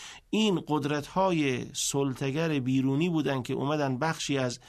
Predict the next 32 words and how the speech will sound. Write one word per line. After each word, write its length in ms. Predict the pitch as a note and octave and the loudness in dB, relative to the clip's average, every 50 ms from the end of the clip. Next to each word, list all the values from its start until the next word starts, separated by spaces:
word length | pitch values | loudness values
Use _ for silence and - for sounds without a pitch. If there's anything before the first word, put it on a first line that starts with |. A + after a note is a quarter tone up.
| - - - - - - | -20 -20 -20 -14 -6 -4
افراد 380 | C#3 C3 - - D3 D3+ C#3 | -4 -4 -2 -2 -2 0 2
این 140 | C#3+ C#3+ C3+ | 2 2 2
ملت 440 | B2+ B2+ B2+ C3 C#3 D3 C#3 - - | 2 2 2 0 0 0 -2 -2 -4
رو 60 | B2+ | -2
اینجوری 400 | B2+ B2+ A#2+ B2 B2 D3+ D3 C#3 | -2 -2 -2 -2 -2 -2 -2 -2
اغوا 300 | C3+ A#2+ B2+ C#3 D#3 D3 | -4 -4 -2 0 0 0
کردن 320 | C3 C3+ B2+ B2 A#2+ A#2+ | 0 -2 -2 -2 -2 -2
به 60 | A#2+ A#2+ | -2 -2
وسیلهٔ 380 | A#2+ A#2+ A2+ - C3+ C#3 C3+ | -2 -2 -2 -2 0 0 0
مهره‌های 420 | C3 B2+ A#2+ A#2+ A#2+ A#2+ B2+ B2+ A#2+ | 0 0 -2 -2 -2 -2 -2 -2 -2
دست 240 | - C3 - - | -4 -4 -6 -6
نشانده 360 | - A2 A#2+ B2 B2 B2 C#3+ C#3 | -6 -6 -4 -4 -4 -2 -4 -4
خودشون 540 | - F#3+ F#3+ G#3 G3 - G#3 G3 G3+ G3 - - - - - - - | -2 -2 -2 0 -2 0 0 0 0 -2 -4 -10 -16 -20 -18 -8 -4
و 60 | C#3+ | -2
این 200 | - F3 F3+ E3+ | 0 2 2 2
همه 180 | D3 D3+ D#3 D#3+ | 2 2 2 0
آسیب 440 | D3 C3 C3+ B2 - - E3 D3+ | 2 0 0 0 0 0 0 0
رو 80 | D3+ C#3+ | 0 0
بر 140 | C#3 B2+ A#2+ | -2 -2 -2
کشور 580 | - B2+ A2+ - - C3 C3 C3+ C3+ C#3+ C#3 - - _ - _ _ _ - | -4 -4 -6 -4 -2 -2 -2 -2 -2 -4 -6 -8 -16 _ -20 _ _ _ -2
وارد 360 | B2+ C3 C#3 C#3+ C#3 - - | 0 2 2 2 0 -2 -4
کردن. 440 | - G2+ F#2 F2+ - - C#2 C#3 - - - _ _ _ _ _ - - - - - - - - | -10 -14 -14 -14 -14 -16 -16 -18 -20 -20 -20 _ _ _ _ _ -20 -20 -18 -18 -20 -16 -2 2
بحث 260 | F#3+ G#3+ G#3+ G3+ A#3+ | 2 4 4 4 2
خودمختاری 880 | - - - F#3+ E3 E3 E3 E3 D#3 D#3+ - E3+ D#3 D#3 D#3 F#3 G3+ G3+ | 0 2 2 2 2 4 2 2 0 0 0 0 2 2 2 4 4 4
و 140 | F#3+ F#3 | 4 4
گروه‌های 500 | F3 C#3+ D#3 D3+ D3+ D3 C#3 D#3+ F3 F3+ | 4 2 2 2 2 2 2 2 2 0
خودمختار 560 | E3+ - D#3+ C#3+ C#3 C#3+ C#3 C#3 - F3 E3 D3+ | 0 0 -2 -2 0 0 -2 0 0 -2 -2 0
در 240 | D#3 D3+ D3 - B2+ C#3+ - - - | 0 0 0 -2 -4 -8 -12 -8 -4
کردستان، 680 | C#3 C3+ C3 C3 C3 A#2 - - D3+ D#3 D3 C3+ C3 - | -2 -2 0 -2 -2 -4 -2 0 0 0 0 0 -4 -6
کمله 480 | - - B2+ C3 C3 C3 C3+ D3 D3+ C#3 | -4 -2 -2 0 0 0 0 0 0 0
و 120 | C3 C#3 | -2 -2
دموکرات 680 | B2+ B2+ B2+ B2+ B2 A#2 C3 C3 D3 D#3 E3+ F3+ F3 | -2 -2 -2 -2 -2 -2 -2 0 2 2 2 0 -2